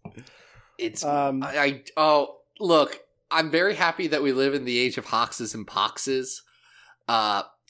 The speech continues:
Speaker 1: but I, there was an age of X-Men, and it was a beautiful time.
Speaker 2: It's still going on
Speaker 1: <sighs>
Speaker 2: in that little trolley car with, uh, and maybe it's happening in, like, a, a Krakoan no place. You just don't know.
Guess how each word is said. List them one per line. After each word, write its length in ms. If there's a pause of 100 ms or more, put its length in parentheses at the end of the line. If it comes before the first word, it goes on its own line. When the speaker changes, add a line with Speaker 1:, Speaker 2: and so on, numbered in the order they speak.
(520)
Speaker 1:
but 360
I, 200 (680)
there 240
was 300
an 100
age 240
of 80
X-Men, 600
and 100
it 60
was 160
a 80
beautiful 540
time. 500 (760)
Speaker 2:
It's 220
still 160
going 320
on 220 (160)
Speaker 1:
<sighs> 180
Speaker 2:
in 140
that 200
little 200
trolley 480
car 360
with, 240 (140)
uh, 380 (420)
and 140
maybe 260
it's 140
happening 400
in, 160
like, 240
a, 280 (320)
a 80
Krakoan 680
no 160
place. 560
You 100
just 220
don't 160
know. 260